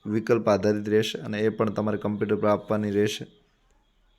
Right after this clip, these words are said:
સાથે આ ભરતીમાં કોઈ વેઇટિંગ લિસ્ટ રહેશે નહીં, બરાબર? એટલે વેઇટિંગની કોઈ પ્રતીક્ષા યાદીની આશા રાખતા હો તો વેઇટિંગ બાર નહીં પડે. પછી અરજી તમે જે છેલ્લી અરજી આ કરશો એ જ માન્ય રહેશે અને આમાં તમારે બધી જ જે વીસે વીસ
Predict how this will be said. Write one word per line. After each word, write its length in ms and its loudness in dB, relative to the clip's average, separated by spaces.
સાથે 400 6
આ 60 10
ભરતીમાં 440 4
કોઈ 180 6
વેઇટિંગ 420 6
લિસ્ટ 340 0
રહેશે 340 4
નહીં, 200 -2
બરાબર? 300 2
એટલે 160 2
વેઇટિંગની 560 4
કોઈ 180 2
પ્રતીક્ષા 540 0
યાદીની 460 2
આશા 340 2
રાખતા 380 2
હો 220 0
તો 180 -6
વેઇટિંગ 400 2
બાર 160 4
નહીં 260 -2
પડે. 160 -4
પછી 400 0
અરજી 420 0
તમે 280 2
જે 180 4
છેલ્લી 420 4
અરજી 340 2
આ 120 -4
કરશો 300 2
એ 140 8
જ 60 0
માન્ય 360 0
રહેશે 300 -2
અને 120 0
આમાં 260 4
તમારે 260 4
બધી 380 2
જ 100 -6
જે 120 4
વીસે 440 0
વીસ 300 0